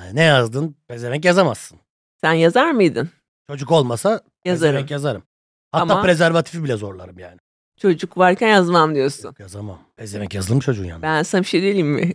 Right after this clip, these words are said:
Speaker 2: Sen ne dediğini bilmiyorsun kardeşim.
Speaker 1: Niye?
Speaker 2: Sen belli ki hiç Scrabble oynamamışsın. <laughs> Ne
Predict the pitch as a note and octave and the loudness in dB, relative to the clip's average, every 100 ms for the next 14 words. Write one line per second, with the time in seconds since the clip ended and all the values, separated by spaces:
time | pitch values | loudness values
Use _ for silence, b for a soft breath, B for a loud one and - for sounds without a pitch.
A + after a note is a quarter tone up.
0 | - - G3 G3+ G3+ G3 G3+ G3 F#3+ F#3+ | -6 0 2 4 4 2 -2 -4 -4 -2
1 | F#3 D#3 E3 D3 D3 C#3 D#3+ - D#3 - | 0 -2 -2 0 0 0 -4 -6 -10 -6
2 | C#3 D3+ A#3 A#3 _ - F#3 G3 G3+ A3 | 0 2 2 -2 _ -2 -2 4 4 4
3 | D4 - C4 A#3+ - - G#3 F#3 E3+ C#3 | 0 0 0 0 -6 -6 -2 -2 2 2
4 | F#3+ A3 A#3+ B3 - - B3+ D4+ B B | 4 2 2 0 -2 0 0 0 B B
5 | B B _ - D#4 | B B _ -2 0